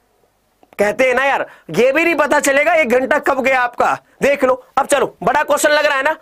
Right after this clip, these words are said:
दिमाग से निकाल दो इस बात को, निकालो, चलो देखो यार, दिमाग से निकाल दो बड़ा क्वेश्चन। एक पुस्तक विक्रेता दस परसेंट की हानि, सोच रहे होंगे, "सर, टेन परसेंट पास, हम टेंथ पास हैं, आपने तो अभी से इतना लंबा क्वेश्चन दे।" देख लो, इतना बड़ा क्वेश्चन को कैसे हम उड़ा रहे हैं फिर।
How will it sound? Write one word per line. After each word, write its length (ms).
दिमाग 480
से 120
निकाल 280
दो 80
इस 100
बात 200
को, 80
निकालो, 320
चलो 300
देखो 220
यार, 120
दिमाग 260
से 120
निकाल 240
दो 100
बड़ा 180
क्वेश्चन। 320
एक 200
पुस्तक 360
विक्रेता 500
दस 200
परसेंट 420
की 120
हानि, 440
सोच 320
रहे 100
होंगे, 220
"सर, 220
टेन 320
परसेंट 420
पास, 360
हम 160
टेंथ 260
पास 320
हैं, 100
आपने 320
तो 100
अभी 220
से 120
इतना 220
लंबा 260
क्वेश्चन 280
दे।" 120
देख 380
लो, 480
इतना 320
बड़ा 220
क्वेश्चन 360
को 160
कैसे 320
हम 80
उड़ा 220
रहे 100
हैं 80
फिर। 220